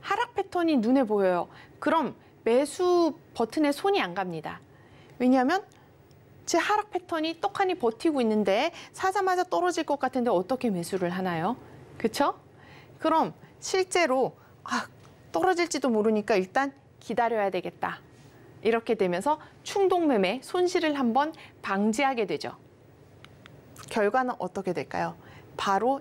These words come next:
이렇게 됩니다. 이 D 지점을 찍고 쭉 하향을 하게 돼요. 그러면 여기에서 베어리시 패턴을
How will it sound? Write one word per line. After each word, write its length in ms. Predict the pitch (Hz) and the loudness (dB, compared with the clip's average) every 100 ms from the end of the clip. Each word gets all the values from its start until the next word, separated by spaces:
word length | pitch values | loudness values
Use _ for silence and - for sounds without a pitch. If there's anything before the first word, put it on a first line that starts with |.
| - | -6
이렇게 440 | - 202 190 - 196 | -2 0 -2 -4 -6
됩니다. 440 | 156 160 165 170 - - - - - - - | -6 -10 -12 -14 -14 -20 -20 -20 -20 -20 -8
이 200 | - 220 208 - | 0 0 0 -2
D 300 | 269 311 339 | 2 2 2
지점을 440 | - 190 208 202 | 0 0 2 0
찍고 480 | 190 165 - 208 247 165 | -2 -6 0 2 2 0
쭉 760 | - 339 349 349 359 370 381 381 - - - - | -4 2 4 4 4 4 2 0 -4 -20 -20 -20
하향을 600 | - 339 349 339 330 311 | -12 -4 -2 -2 -4 -4
하게 220 | 285 208 | -4 -4
돼요. 280 | 180 - - - - - - - | -4 -6 -8 -12 -20 -20 -20 -8
그러면 560 | - 226 185 190 202 156 - - - - | 0 2 2 0 -4 -6 -18 -20 -20 -4
여기에서 640 | 196 214 240 208 185 285 302 - - - - | 0 0 2 0 2 0 -2 -8 -20 -20 -6
베어리시 540 | 220 220 277 311 - | 0 2 2 0 -4
패턴을 680 | 277 294 - 285 262 214 294 | -4 -6 -4 -2 0 2 0